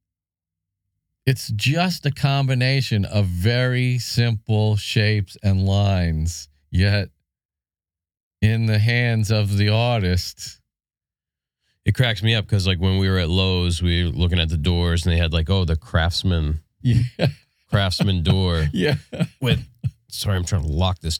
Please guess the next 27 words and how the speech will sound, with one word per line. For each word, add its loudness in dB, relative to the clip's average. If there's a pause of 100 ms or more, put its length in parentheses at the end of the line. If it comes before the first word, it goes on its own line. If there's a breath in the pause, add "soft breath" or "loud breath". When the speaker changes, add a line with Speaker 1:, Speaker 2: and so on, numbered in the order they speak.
Speaker 2:
chair. -2 (400)
Jesus -4
Christ. -4 (1600 loud breath)
Almost -10
knocked -4
over 0
the 0
bookcase -2
full -2
of -2
American 0
Craftsman -2
podcast -2
glasses, -2
which -2
are 0
still -2
available -2
on -2
our -2
website. -6 (640 loud breath)
Um, 0 (840)
and 0
it's, -4
like, 0
some 0
bootleg, -2